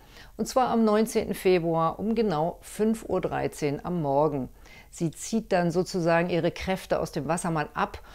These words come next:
und sorgt dadurch für eine gewisse Entspannung. Wir versuchen dann nicht mehr, alles nur mit dem Kopf zu regeln,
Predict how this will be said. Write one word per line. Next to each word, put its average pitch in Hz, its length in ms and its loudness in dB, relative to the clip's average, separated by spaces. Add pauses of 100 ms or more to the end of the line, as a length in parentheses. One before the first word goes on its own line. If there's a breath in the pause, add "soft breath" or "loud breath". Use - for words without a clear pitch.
(160 loud breath)
und 175 200 -2
sorgt 185 340 0
dadurch 180 420 2
für 185 120 -2
eine 160 180 -4
gewisse 165 340 -4
Entspannung. 151 720 -4 (400 loud breath)
Wir 185 140 4
versuchen 208 440 2
dann 196 160 2
nicht 202 200 -2
mehr, 185 280 0
alles 190 280 2
nur 190 120 0
mit 180 140 0
dem 160 140 -2
Kopf - 320 -8
zu 160 180 -2
regeln, 143 500 0